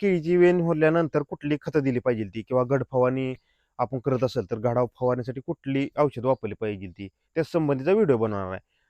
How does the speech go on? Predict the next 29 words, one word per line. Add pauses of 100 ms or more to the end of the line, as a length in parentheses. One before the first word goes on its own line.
(240)
तर
तुम्ही
आपल्या
YouTube
चॅनलचा
लवकर
सदस्य
व्हा.
तर
आजचा
आपला
करप्याबद्दलचा
व्हिडिओ (180)
जास्तीत
जास्त (100)
केळी
उत्पादक
शेतकऱ्यांना
शेअर
करा,
जेणेकरून
तुमच्याकडून
किंवा
माझ्याकडून (360)
त्यांना
व्यवस्थित
माहिती
भेटेल
करप्यासंबंधीची.